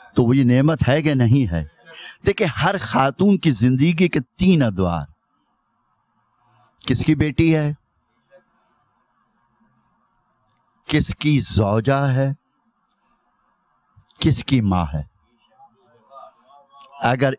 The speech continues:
इब्तिदाई दौर देखना है, किसकी बेटी जो आलमीन के लिए रहमत बन के आया, उसकी बेटी है फातिमा जहरा सलामुल्लाह अलैहा।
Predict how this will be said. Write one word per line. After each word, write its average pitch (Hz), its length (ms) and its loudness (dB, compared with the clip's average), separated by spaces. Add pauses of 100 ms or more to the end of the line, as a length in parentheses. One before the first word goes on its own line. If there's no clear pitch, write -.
(100)
इब्तिदाई 143 560 -2
दौर 165 280 0
देखना 165 420 0
है, 156 160 0 (120)
किसकी 185 440 -2
बेटी 175 340 0
जो 156 120 0
आलमीन 131 800 2
के 147 200 0
लिए 127 200 2
रहमत 123 580 -2
बन 107 200 0
के 98 160 -6
आया, 87 260 -6 (1500)
उसकी 156 380 -2
बेटी 131 400 -2
है 117 100 0
फातिमा 110 600 -2
जहरा 90 640 -4
सलामुल्लाह 107 640 0
अलैहा। 113 400 0